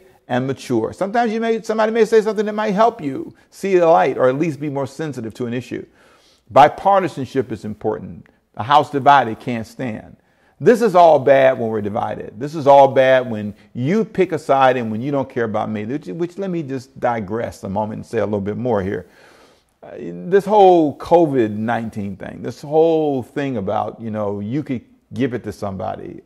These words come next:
all that is something we all should be united around.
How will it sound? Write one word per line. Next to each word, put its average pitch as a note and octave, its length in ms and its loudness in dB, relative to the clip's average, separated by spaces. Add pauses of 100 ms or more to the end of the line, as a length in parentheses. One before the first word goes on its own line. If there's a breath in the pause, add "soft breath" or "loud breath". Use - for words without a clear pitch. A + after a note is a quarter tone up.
all G3+ 260 -4
that F#3+ 380 -4
is C#3+ 120 -14
something D#3+ 260 -8
we D#3+ 140 -8
all D#3+ 260 0
should D3+ 220 -10
be D3+ 100 -6
united D3+ 480 -6
around. - 380 -10